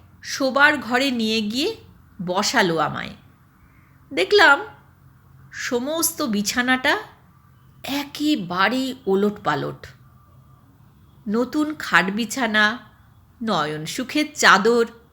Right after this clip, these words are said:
বালিশের ওয়ার, পাশাপাশি দুটো বালিশ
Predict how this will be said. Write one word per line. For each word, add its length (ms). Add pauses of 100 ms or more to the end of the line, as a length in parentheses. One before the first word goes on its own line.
(400)
বালিশের 600 (140)
ওয়ার, 360 (1160)
পাশাপাশি 640
দুটো 280
বালিশ 680